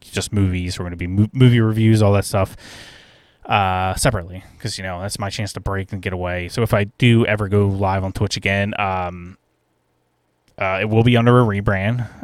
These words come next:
I th-, I could say that with confidence now. We'll be under a rebrand. Uh, and, uh, when I say different content, it means, um, uh, uh, before, Ca-,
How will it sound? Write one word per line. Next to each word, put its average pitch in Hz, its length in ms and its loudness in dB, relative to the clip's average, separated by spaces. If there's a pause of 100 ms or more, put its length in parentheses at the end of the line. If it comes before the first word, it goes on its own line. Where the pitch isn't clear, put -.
I 104 100 -4
th-, - 220 -12
I 101 100 -4
could 104 100 -6
say 104 140 -2
that 101 80 2
with 95 120 -6
confidence 95 520 -2
now. 95 180 2
We'll 95 100 2
be 101 140 2
under 98 180 2
a 95 60 2
rebrand. 90 720 -4
Uh, 87 440 0 (1080)
and, 104 240 -2
uh, 95 380 0 (100)
when 120 160 2
I 123 40 6
say 135 160 2
different 127 360 -2
content, 120 480 -4
it 107 120 -6
means, 110 260 -8
um, 101 240 -8 (1900)
uh, 104 360 2 (1500)
uh, 107 200 0
before, 147 400 2
Ca-, - 200 -2